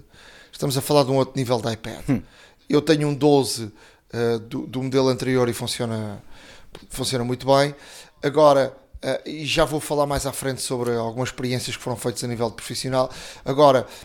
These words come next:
Speaker 1: esta porta U S B C vai, vai permitir muita, muita coisa e a máquina é de facto poderosíssima.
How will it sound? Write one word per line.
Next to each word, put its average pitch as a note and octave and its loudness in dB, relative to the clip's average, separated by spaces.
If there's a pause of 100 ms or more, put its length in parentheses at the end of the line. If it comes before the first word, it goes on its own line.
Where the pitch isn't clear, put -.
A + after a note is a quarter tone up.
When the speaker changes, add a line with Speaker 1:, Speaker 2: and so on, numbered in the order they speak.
(260)
Speaker 1:
esta D#3 -2
porta C#3+ 2
U C#3 -4
S - -4
B C#3 -4
C C3+ -2
vai, C3+ 0
vai C#3 0
permitir B2+ -6
muita, B2+ -6
muita B2+ -6
coisa C3 -2 (380)
e E3+ 6
a D#3 10
máquina D3+ 2
é C3+ 2
de C3+ -8
facto B2+ -4
poderosíssima. A2 -6